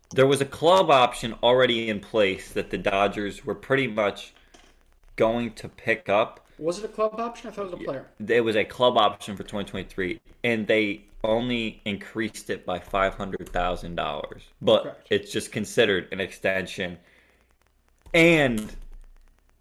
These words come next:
Speaker 1: they added a ten million dollar club option for twenty twenty-four with no buyout,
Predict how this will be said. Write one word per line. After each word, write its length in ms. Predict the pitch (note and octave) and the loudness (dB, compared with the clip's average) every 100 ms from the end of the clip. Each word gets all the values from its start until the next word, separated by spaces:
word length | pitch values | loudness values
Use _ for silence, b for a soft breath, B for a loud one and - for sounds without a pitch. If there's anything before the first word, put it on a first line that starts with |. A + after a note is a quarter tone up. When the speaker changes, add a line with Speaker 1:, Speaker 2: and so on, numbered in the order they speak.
| _ _ - | _ _ 0
Speaker 1:
they 200 | C3 C3+ | 2 4
added 360 | C3+ B2+ B2+ A#2 | 6 6 6 4
a 220 | G#2 - - | 2 -2 -10
ten 340 | - D3 D3 | 0 2 2
million 260 | B2 A2+ G#2+ | 0 0 2
dollar 240 | G2+ G2 | 2 2
club 340 | - - G#2 | -4 -4 0
option 420 | F#2+ F#2 F2+ G2+ F2 | 0 -2 -4 -10 -10
for 140 | F#2+ | -10
twenty 380 | - - G2+ G2 | -10 -8 -8 -8
twenty-four 920 | - G2+ F#2 - - G2+ G2+ F#2+ F#2+ B B B A2+ | -8 -8 -8 -8 -2 2 2 2 -2 B B B 2
with 180 | A#2 | 2
no 320 | F#2+ G#2 D3 D3+ | 2 2 4 4
buyout, 680 | F2+ G2+ G#2+ G#2+ E2+ E2 | 2 2 4 4 4 0